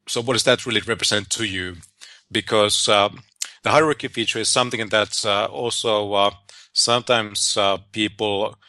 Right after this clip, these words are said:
neglect, that because of the fact that they don't have really an up-to-date, uh, model or structure of their current customer data, if they've been just using some,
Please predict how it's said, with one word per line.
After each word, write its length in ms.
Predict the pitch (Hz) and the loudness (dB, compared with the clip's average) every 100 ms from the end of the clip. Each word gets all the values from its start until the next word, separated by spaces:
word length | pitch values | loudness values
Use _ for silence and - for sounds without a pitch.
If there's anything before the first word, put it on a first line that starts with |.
| _ _ _ - | _ _ _ -4
neglect, 500 | 107 98 117 117 - | -2 2 4 4 2
that 200 | 107 - | -2 -4
because 380 | 101 113 113 | -6 -4 -2
of 100 | 117 | -4
the 80 | 95 | -8
fact 320 | - 113 110 | -2 0 0
that 220 | 101 92 - | -4 -6 -6
they 160 | 98 | -6
don't 320 | 95 98 92 | -6 -8 -6
have 320 | - 107 107 101 | 0 2 2 -2
really 360 | 104 98 101 | -10 -6 -6
an 140 | 104 104 | -6 -4
up-to-date, 640 | 110 - 101 101 95 - - - - _ | -6 -4 -6 -4 -4 -6 -8 -20 -20 _
uh, 260 | 92 95 95 - _ - | -2 -2 -2 -8 _ -16
model 440 | 104 110 110 104 | 0 2 4 2
or 380 | 104 101 104 - - | -4 -4 -4 -6 -8
structure 520 | - - 113 - - | -8 0 2 2 -4
of 220 | 110 104 - | -6 -8 -6
their 140 | 98 | -6
current 380 | - 110 101 - | -2 -2 -2 -2
customer 580 | 110 - 104 98 95 - - - | -2 -2 -6 -8 -10 -14 -20 -8
data, 460 | - 110 110 110 95 | 2 2 2 -2 -4
if 160 | 92 | -6
they've 220 | - 98 98 | -8 -8 -6
been 200 | 98 90 | -8 -6
just 300 | 101 - - | -6 -4 -4
using 320 | 107 98 98 | -6 -6 -6
some, 400 | - 101 90 | 0 0 -2